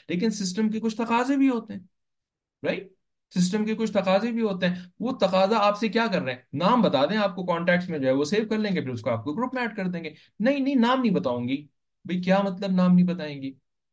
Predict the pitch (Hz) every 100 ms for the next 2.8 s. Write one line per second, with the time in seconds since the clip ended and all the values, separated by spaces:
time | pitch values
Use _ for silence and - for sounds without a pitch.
0 | _ _ _ _ 180 - 294 143 226 175
1 | 175 202 220 196 - 151 175 180 170 151
2 | 147 175 - 139 139 139 - 123